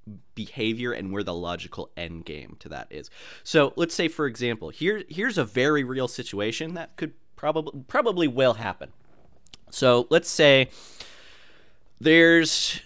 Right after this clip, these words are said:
le-, let's say it's not even a V tuber. Say there's an American streamer, just to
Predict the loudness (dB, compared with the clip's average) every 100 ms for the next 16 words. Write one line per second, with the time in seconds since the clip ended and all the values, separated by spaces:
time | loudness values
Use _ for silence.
0 | -8 2 2 4 2 4 2 2 2 0
1 | -2 -4 -6 -10 -6 -2 -2 -2 -4 -2
2 | -2 -4 -8 -10 -8 -4 -4 -4 -6